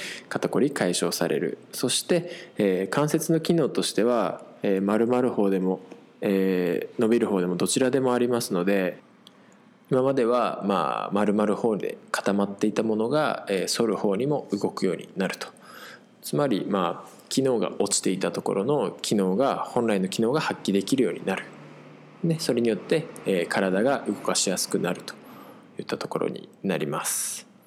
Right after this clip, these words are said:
で、まあ、猫背で言ったらそういう感じになるんですけども、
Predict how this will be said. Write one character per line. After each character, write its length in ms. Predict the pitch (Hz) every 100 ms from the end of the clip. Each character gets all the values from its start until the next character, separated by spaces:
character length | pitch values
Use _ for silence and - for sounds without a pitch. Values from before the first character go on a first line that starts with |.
| - - - - - -
で、 60 |
ま 960 | 101 95 78 60 57 - 50 50 50 50
あ、 100 | -
猫 260 | 131 131 175
背 100 | 208
で 120 | 175
言 80 | -
っ 40 |
た 100 | 123
ら 100 | 110
そ 180 | 101 107
う 60 | 101
い 220 | 101 98
う 40 |
感 140 | 95 95
じ 80 |
に 60 | 92
な 100 | 95
る 80 | 90
ん 40 |
で 40 | -
す 100 | -
け 60 | -
ど 100 | 101
も、 320 | 110 90